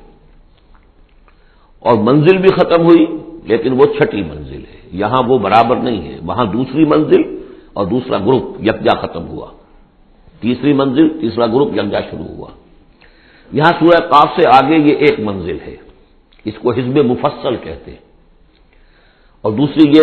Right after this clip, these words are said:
کہ یہیں سے چھٹی جو گروپنگ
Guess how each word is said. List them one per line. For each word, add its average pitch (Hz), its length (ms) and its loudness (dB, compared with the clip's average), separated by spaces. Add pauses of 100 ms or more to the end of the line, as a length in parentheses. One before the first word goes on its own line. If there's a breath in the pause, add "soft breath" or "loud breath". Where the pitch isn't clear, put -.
کہ 160 80 2
یہیں 151 340 4
سے 139 80 4 (880 soft breath)
چھٹی - 400 0
جو 151 120 6 (840)
گروپنگ 170 360 4